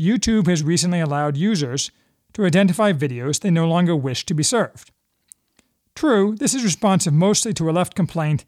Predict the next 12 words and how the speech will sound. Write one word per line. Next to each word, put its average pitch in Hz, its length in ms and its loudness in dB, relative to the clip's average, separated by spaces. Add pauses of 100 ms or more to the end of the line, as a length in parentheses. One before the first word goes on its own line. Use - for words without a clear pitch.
(460)
they 190 100 2
were 190 100 4
being 170 200 2
showed 190 320 0
things 160 280 0
that 156 120 -2
offended 214 400 0
them, 214 200 -16 (300)
but 269 100 -2
it 233 120 0
serves 170 340 0
everyone. 170 460 0